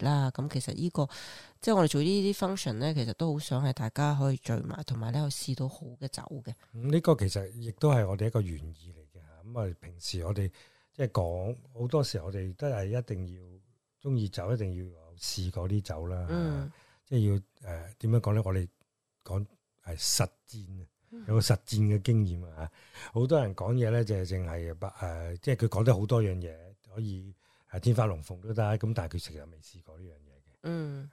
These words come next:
Speaker 2: 啊，咁有啲話，啊，呃，特別我見到一啲我唔係，呃，有少少有啲意見㗎啦下。譬如佢話，「唉，呢支酒你買咁貴嘅，啊，我出邊呢啲咁平嘅酒都可以，呃，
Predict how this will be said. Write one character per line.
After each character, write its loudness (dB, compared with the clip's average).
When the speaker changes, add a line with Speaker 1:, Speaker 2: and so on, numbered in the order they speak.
Speaker 2:
啊， -14
咁 4
有 6
啲 4
話， 2
啊， -4
呃， -8
特 -4
別 2
我 4
見 4
到 8
一 4
啲 4
我 6
唔 2
係， -8
呃， -20
有 2
少 -2
少 2
有 4
啲 0
意 2
見 -4
㗎 -10
啦 -4
下。 -6
譬 -6
如 -16
佢 -18
話， -6
「唉， 6
呢 10
支 6
酒 2
你 4
買 0
咁 2
貴 -2
嘅， -2
啊， 0
我 6
出 0
邊 2
呢 4
啲 4
咁 2
平 -6
嘅 -2
酒 -6
都 -2
可 0
以， -2
呃， -8